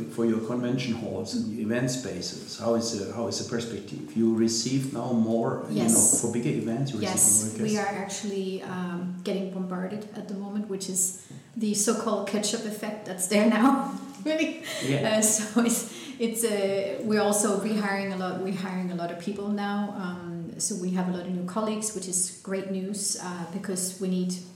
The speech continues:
Speaker 2: you know, people on board to, to
Speaker 1: Yeah.
Speaker 2: handle all these requests and all the co-, that's coming in. Um, we actually did have an event, uh, in the Bella Center, uh, I think it was three weeks ago, for five hundred people. It was a global event, people from, uh,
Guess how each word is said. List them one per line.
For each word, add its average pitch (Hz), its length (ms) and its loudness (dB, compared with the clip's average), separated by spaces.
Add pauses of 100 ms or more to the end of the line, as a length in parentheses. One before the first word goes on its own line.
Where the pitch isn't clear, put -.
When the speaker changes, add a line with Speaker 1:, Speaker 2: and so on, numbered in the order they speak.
(220)
Speaker 2:
you 202 120 -4
know, 175 240 -2
people 190 280 -6
on 180 140 -2
board 185 240 0
to, 185 180 0
to 175 60 -2
Speaker 1:
Yeah. 208 140 -2
Speaker 2:
handle 202 280 -2
all 190 140 0
these 190 360 -2
requests - 380 -4
and 190 100 -4
all 190 120 -4
the 185 120 -4 (120)
co-, - 200 -8
that's 190 140 -6
coming 190 300 -4
in. 214 260 0 (400)
Um, 190 460 0 (120)
we 202 280 2
actually 226 320 0
did 226 160 2
have 202 260 2
an 190 80 0
event, 180 580 0
uh, 185 360 -4 (140)
in 247 80 6
the 262 60 6
Bella 180 200 -2
Center, 190 500 -4
uh, 175 320 -4
I 180 60 -6
think - 180 -6
it 349 60 -4
was - 180 2
three 214 140 0
weeks - 260 -2
ago, 165 340 -6 (300)
for 220 60 -4
five 233 200 2
hundred 233 240 4
people. 233 520 -4
It 214 80 -2
was 202 180 0
a - 20 -8
global 196 300 -2
event, 208 380 -2
people 208 240 -2
from, 180 360 -6
uh, 165 340 -8